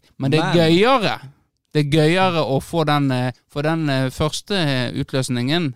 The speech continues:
Speaker 1: eh, er gjerne ikke den beste.
Speaker 2: <laughs> Nei.
Speaker 1: Hvis du skjønner hva jeg mener.
Speaker 2: Ja.
Speaker 1: Ja.
Speaker 2: Eller det har ikke jeg erfaring med, men jeg kan forestille meg det.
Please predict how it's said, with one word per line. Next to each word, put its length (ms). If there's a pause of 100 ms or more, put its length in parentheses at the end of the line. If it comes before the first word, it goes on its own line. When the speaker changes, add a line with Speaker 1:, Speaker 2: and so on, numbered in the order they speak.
Speaker 1:
eh, 320
er 40
gjerne 280
ikke 180
den 120
beste. 400 (560)
Speaker 2:
<laughs> 440 (960)
Nei. 240 (480)
Speaker 1:
Hvis 200
du 100
skjønner 480
hva 80
jeg 60
mener. 300
Speaker 2:
Ja. 200 (340)
Speaker 1:
Ja. 160 (440)
Speaker 2:
Eller 160
det 140
har 100
ikke 160
jeg 80
erfaring 280
med, 220
men 180
jeg 180
kan 140
forestille 320
meg 140
det. 60